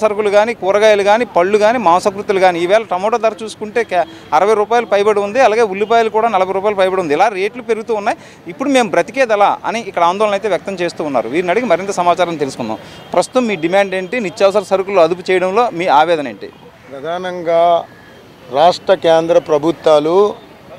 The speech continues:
Speaker 2: మూడు విధానాలుగా దోపిడీ జరుగుతుంది. ఒకటి, ప్రజా ఆస్తులు ఏవైతే ఉన్నాయో అవి అమ్మకానికి పెట్టారు, తాకట్లకు పెట్టారు. రెండోది, ఏదైతే ఉన్నాయో ప్రజల మీద, ప్రజాధనాన్ని మీ-, ప్రజల మీద భారం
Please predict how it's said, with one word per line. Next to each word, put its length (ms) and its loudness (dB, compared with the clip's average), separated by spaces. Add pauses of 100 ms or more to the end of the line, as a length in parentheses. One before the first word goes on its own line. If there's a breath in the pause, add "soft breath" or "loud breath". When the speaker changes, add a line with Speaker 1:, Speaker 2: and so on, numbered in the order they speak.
(180)
Speaker 2:
మూడు 240 2
విధానాలుగా 680 2
దోపిడీ 460 0 (120)
జరుగుతుంది. 440 -4 (380)
ఒకటి, 480 2 (260)
ప్రజా 240 2 (140)
ఆస్తులు 300 -4 (120)
ఏవైతే 360 2 (120)
ఉన్నాయో 360 2 (120)
అవి 180 4
అమ్మకానికి 460 -2
పెట్టారు, 300 -2 (360)
తాకట్లకు 580 0
పెట్టారు. 340 0 (420)
రెండోది, 520 4 (600)
ఏదైతే 380 2 (120)
ఉన్నాయో 380 2 (160)
ప్రజల 280 2 (100)
మీద, 160 2 (160)
ప్రజాధనాన్ని 760 2
మీ-, 240 0 (380 loud breath)
ప్రజల 360 2
మీద 140 2 (140)
భారం 240 0